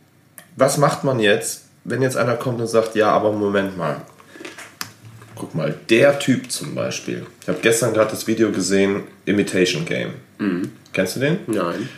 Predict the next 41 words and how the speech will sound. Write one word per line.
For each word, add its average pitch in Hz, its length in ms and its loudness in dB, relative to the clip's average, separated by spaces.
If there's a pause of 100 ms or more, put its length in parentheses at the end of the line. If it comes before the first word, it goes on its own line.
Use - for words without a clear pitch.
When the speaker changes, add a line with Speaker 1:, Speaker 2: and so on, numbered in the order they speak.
(120)
Speaker 1:
Das - 80 -14
ist - 60 -12
ein 98 40 -6
supergeiler 104 460 4
Film 104 200 -2
mit 95 120 -4
Benedict 98 420 2
Cumberbatch 135 760 0
Speaker 2:
Mhm. 110 280 -4 (120)
Speaker 1:
und 101 240 -2
der, 95 500 6 (420)
der - 160 2
Ollen 98 260 4
hier 92 160 0
aus, 92 300 2
äh, 90 300 0 (580)
Fluch 101 140 -2
der 98 100 -2
Karibik, 113 400 -2
wie 104 80 -2
heißt 110 180 -4
sie? 123 200 -2 (500)
Elizabeth 107 440 0
Swann? 120 560 -2 (340)
Speaker 2:
Ja, 110 500 4
Speaker 1:
Die 101 80 -2
Speaker 2:
ich, 101 300 -2
äh, 95 80 0 (560)
Keira 127 300 2
Knightley. 120 260 4
Speaker 1:
Keira 113 120 6
Knightley. 92 360 0 (800)
Und 104 120 -2
es - 180 -2
geht 127 280 2
um 110 220 4 (800)
das 107 180 0
Leben 117 240 2
von 113 160 -2
Alan 110 320 4
Turing. 92 560 4